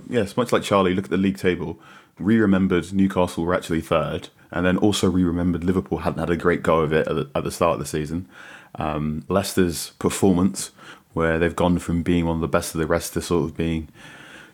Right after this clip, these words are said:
uh, a James Maddison goal borrower machine, uh, and now languishing in thirteenth, it was also something that I need remembering as well. Uh, and just the general sort of, as you mentioned,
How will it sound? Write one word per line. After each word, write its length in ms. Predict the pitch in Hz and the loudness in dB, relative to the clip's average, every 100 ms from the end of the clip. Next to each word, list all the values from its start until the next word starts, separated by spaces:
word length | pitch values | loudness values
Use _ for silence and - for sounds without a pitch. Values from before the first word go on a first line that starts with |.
| - _ - - - - | -20 _ -20 -20 -20 0
uh, 280 | 92 82 80 87 | 0 2 0 0
a 80 | |
James 340 | 90 101 95 85 | 0 2 2 4
Maddison 380 | 90 87 - 87 | 2 2 0 2
goal 160 | 85 | 2
borrower 460 | 80 85 90 85 82 | 2 2 4 2 2
machine, 520 | 82 78 78 82 90 - - - - | 0 0 0 -2 -6 -18 -20 -20 -8
uh, 160 | 76 78 | -4 -2
and 120 | 82 | 0
now 140 | 82 | 2
languishing 480 | 80 87 82 78 85 | 2 2 0 0 0
in 80 | 78 | 0
thirteenth, 640 | - 82 - 87 - - - - | 2 0 2 0 0 -6 -20 -14
it 280 | - 76 - | -8 -6 -4
was 180 | 85 85 | -2 0
also 240 | 85 85 | 0 -2
something 260 | 85 76 80 | -2 -2 -2
that 140 | 71 - - | -4 -4 -4
I 120 | 80 | -2
need 180 | 80 78 | -2 -2
remembering 380 | 82 82 85 | -4 -2 -4
as 120 | 82 87 | -2 0
well. 240 | 110 117 - - - - | 0 0 -12 -20 -10 -4
Uh, 400 | 110 113 135 - | -2 -2 -2 0
and 140 | 127 | 0
just 160 | 139 143 | 0 0
the 80 | 110 | 2
general 540 | 120 131 123 113 95 - _ - - - - - - | 4 4 4 4 2 -8 _ -20 -20 -20 -20 -8 -2
sort 320 | - 113 101 | 2 2 4
of, 60 | 98 | 2
as 120 | 104 | 4
you 80 | 95 | 4
mentioned, 500 | 113 - 78 90 | 4 0 -2 -2